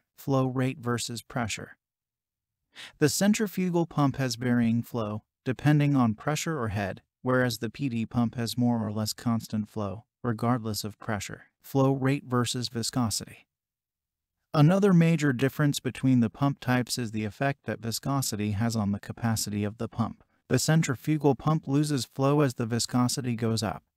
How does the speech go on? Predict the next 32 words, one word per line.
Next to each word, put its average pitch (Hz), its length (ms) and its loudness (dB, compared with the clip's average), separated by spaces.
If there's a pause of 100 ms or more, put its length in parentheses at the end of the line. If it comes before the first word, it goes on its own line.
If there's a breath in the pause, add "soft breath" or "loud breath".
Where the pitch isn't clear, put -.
(160)
but 131 160 0
the 123 80 0
P 156 200 -4
D 123 160 -2
pump's 113 400 0
flow 117 320 0
actually 110 520 -2
increases. 101 720 -4 (240)
This 139 200 2
is 139 140 -2
because 135 360 0
the 113 120 2
higher 175 360 -2
viscosity 135 720 -2
liquids 120 520 -2
fill 135 200 -2
the 131 100 -4
clearances 123 640 2
of 110 120 -4
the 113 100 -6
pump, 117 380 -2 (240)
causing 131 460 4
a 104 60 0
higher 117 360 2
volumetric 110 800 0
efficiency. - 720 -8 (180)
When 131 160 8
there 131 200 4
is 139 120 0
a 127 60 -2
viscosity 131 680 -6
change, - 600 -6